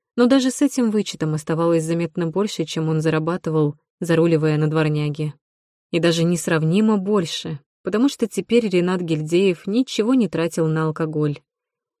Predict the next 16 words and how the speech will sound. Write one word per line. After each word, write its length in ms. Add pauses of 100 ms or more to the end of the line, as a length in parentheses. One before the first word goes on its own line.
(400)
Семья 360
сняла 360
недорогое 560
жильё 340
рядом, 520 (240)
и 120
уже 220
через 320
месяц 380
Ренат 360
жил 320
с 40
женой 400
и 40
крошечной 580
дочкой, 560